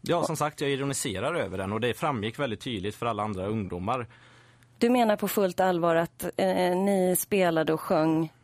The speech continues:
Speaker 2: den här musiken som ironi?
Speaker 1: Ja, precis, precis.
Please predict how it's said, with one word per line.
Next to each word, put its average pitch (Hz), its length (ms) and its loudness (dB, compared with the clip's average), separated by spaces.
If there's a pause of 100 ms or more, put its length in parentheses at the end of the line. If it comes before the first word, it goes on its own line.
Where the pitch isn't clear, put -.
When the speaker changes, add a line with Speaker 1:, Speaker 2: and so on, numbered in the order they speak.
(160)
Speaker 2:
den 180 160 2
här 165 180 4
musiken 147 680 0 (420)
som 151 560 2 (600)
ironi? 226 560 2 (640)
Speaker 1:
Ja, 143 380 -2
precis, 117 480 -6 (100)
precis. 98 440 -12